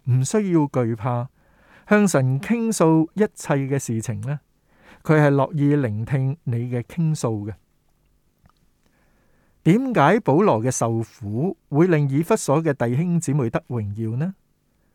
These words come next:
如果保羅並冇傳福音，佢就唔會被囚禁喺監獄，以弗所人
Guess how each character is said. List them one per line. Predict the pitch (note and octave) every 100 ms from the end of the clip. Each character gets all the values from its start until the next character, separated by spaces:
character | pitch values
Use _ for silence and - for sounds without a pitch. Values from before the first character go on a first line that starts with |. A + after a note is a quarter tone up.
| _ _ _ _ -
如 | D3+ E3+ D#3+
果 | D#3 G#3
保 | - D3 G#3+
羅 | E3 A#2+
並 | C3+ C3
冇 | B2 C#3
傳 | - G#2+ G#2
福 | - -
音， | E3+ C3 - _ _ - _
佢 | G3+
就 | G#3 E3 E3+ C3+
唔 | B2+ B2 B2 B2+
會 | D#3 E3 _
被 | C#3 C3 C3
囚 | - A2 G#2+
禁 | C3+ C3
喺 | A#2+ B2 D#3
監 | E3+ E3+ D#3
獄， | A#2+ _ _ _ _ _ _ _ _ _
以 | C3+ G#3+
弗 | A#3+
所 | B3+ - C3 F#3
人 | E3+ A2